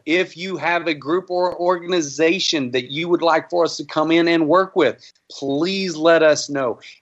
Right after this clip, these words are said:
You know what? There, there's a quote that, that we start off with very often, and that is, "All that it takes for evil to triumph is for good people to do nothing."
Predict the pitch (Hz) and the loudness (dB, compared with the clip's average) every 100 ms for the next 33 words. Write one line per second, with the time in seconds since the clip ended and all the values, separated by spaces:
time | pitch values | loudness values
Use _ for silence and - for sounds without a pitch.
0 | _ _ 143 165 180 208 - _ _ 139 | _ _ -2 2 4 4 2 _ _ -2
1 | 160 147 151 160 151 - 185 202 196 170 | -2 -2 -4 -4 -6 -2 0 0 0 -4
2 | 139 156 147 160 160 - 175 175 175 170 | -2 -2 -2 -6 -4 0 2 4 0 0
3 | 180 147 170 170 165 147 143 123 120 139 | -6 -4 -2 0 2 0 -2 -10 -4 -2
4 | 147 131 113 - - 127 151 156 156 151 | 0 -2 -6 -10 -4 2 2 2 -2 -6
5 | 160 156 - 143 143 156 147 147 117 120 | -4 -6 -6 -12 -8 -8 -6 -8 -8 -12
6 | - 147 147 127 120 117 - 113 139 139 | -4 -2 -2 -4 -8 -12 -12 -6 -6 -4
7 | 151 143 120 117 120 120 123 123 - 90 | -6 -6 -8 -6 -4 0 0 0 -2 -8
8 | 87 | -10